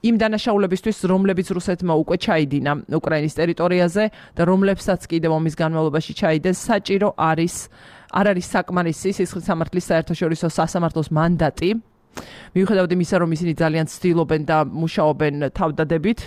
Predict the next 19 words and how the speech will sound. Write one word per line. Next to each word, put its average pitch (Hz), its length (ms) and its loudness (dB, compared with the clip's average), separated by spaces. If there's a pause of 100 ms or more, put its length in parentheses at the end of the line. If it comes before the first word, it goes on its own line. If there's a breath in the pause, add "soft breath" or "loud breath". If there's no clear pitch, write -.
(1200)
არ 156 180 0
არის 156 180 -2
საკმარისი 160 460 -2
ეს 151 140 -2
მანდატი 156 340 -2
და 190 160 -2
საჭირო 180 460 -2
არის 165 400 -2 (340 loud breath)
ცალკე 185 560 0
სპეციალური 180 640 0
საგანგებო 165 480 0
ტრიბუნალის 160 560 -2
შექმნა 127 480 -6 (520 loud breath)
ამ 170 200 0
დანაშაულების 165 800 0
გამოსაძიებლად 151 800 0
და 170 80 0
მართლმსაჯულების 147 720 -2
აღსასრულებლადო. 143 1200 -2